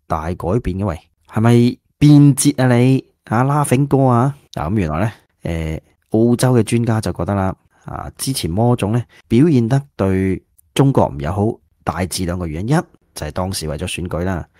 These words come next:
二佢所屬嘅自由黨內呢，唔少人認為對華強硬會俾自由黨喺選舉上加分，結果就證明咗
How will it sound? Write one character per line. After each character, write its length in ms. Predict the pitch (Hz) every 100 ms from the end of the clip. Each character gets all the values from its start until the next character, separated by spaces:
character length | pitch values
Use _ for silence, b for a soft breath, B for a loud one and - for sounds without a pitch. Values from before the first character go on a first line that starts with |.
| -
二 80 | 131
佢 720 | 151 156 147 _ - 147 175
所 260 | - 139
屬 160 | 208 -
嘅 80 | -
自 180 | 113 107
由 160 | 85 80
黨 180 | 82 127
內 60 | 107
呢， 80 | 120 -
唔 240 | 104 104 107
少 220 | - 98
人 420 | 123 175 71 73
認 200 | 85 90
為 420 | 82 82 92 - _ _ -
對 320 | 104 117 120
華 260 | 104 80 90
強 260 | - 87 92
硬 220 | 104 98
會 160 | 98
俾 200 | 110 110 131
自 160 | -
由 100 | 85
黨 180 | 71 101
喺 40 | 117
選 340 | 107 - 85
舉 140 | 117 104
上 180 | 92
加 160 | 90 98
分， 140 | 104 98
結 180 | 87 -
果 240 | - 80
就 140 | - 80
證 180 | 82
明 160 | 76 65
咗 480 | 71 73 82 90